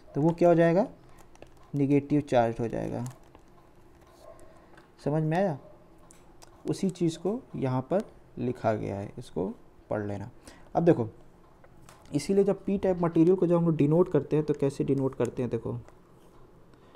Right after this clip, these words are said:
generally क्या करते हैं, जितने भी इसमें P type कैसे बनाओगे,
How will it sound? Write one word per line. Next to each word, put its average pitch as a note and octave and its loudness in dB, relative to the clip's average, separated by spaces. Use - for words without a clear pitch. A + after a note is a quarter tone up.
generally D#3 2
क्या E3+ 4
करते E3+ 4
हैं, F3 -4
जितने F3+ 0
भी F3+ 6
इसमें E3+ 0
P F#3 6
type G3 8
कैसे F3+ 6
बनाओगे, B2+ 4